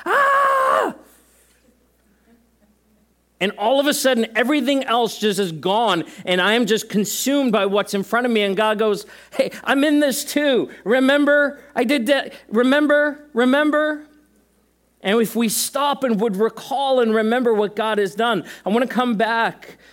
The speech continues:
to Psalm thirteen. So we read that first part of the Psalm. David, "How long, O Lord? Where are you? I'm dying here." But then we get down to verse five.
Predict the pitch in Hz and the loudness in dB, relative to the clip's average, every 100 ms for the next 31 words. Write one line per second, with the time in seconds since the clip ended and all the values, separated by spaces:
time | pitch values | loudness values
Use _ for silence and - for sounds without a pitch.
0 | _ 208 - 226 214 220 214 214 220 220 | _ -8 -2 -2 0 -2 -2 0 -2 0
1 | 202 196 196 226 202 185 - 214 208 226 | -2 0 0 0 0 -2 -2 -4 -4 -4
2 | 208 165 165 - 190 151 117 - - _ | -2 -2 -6 -4 -2 -2 -4 -10 -20 _
3 | _ 208 214 180 170 120 - _ _ _ | _ 2 2 2 0 -2 -10 _ _ _
4 | _ _ _ - 285 269 269 285 269 277 | _ _ _ -4 0 2 4 4 4 4
5 | 262 262 254 247 254 247 208 143 - - | 4 4 4 4 4 4 2 -2 -6 -20
6 | - _ 254 269 262 262 269 269 262 262 | -20 _ 0 2 2 2 2 2 2 2
7 | 247 214 143 - - _ _ _ _ 247 | 2 2 0 -6 -20 _ _ _ _ -2
8 | 262 262 285 285 277 262 269 254 226 139 | 0 2 2 2 2 4 4 4 2 2
9 | - - _ _ _ _ _ _ 175 _ | -4 -20 _ _ _ _ _ _ _ _
10 | _ _ _ _ _ _ _ _ _ _ | _ _ _ _ _ _ _ _ _ _
11 | _ - 127 156 147 135 147 139 131 123 | _ -10 -4 -4 -4 -4 -2 -2 -4 -8
12 | - 127 123 113 - 107 101 120 | -16 -12 -6 -8 -6 -10 -10 -16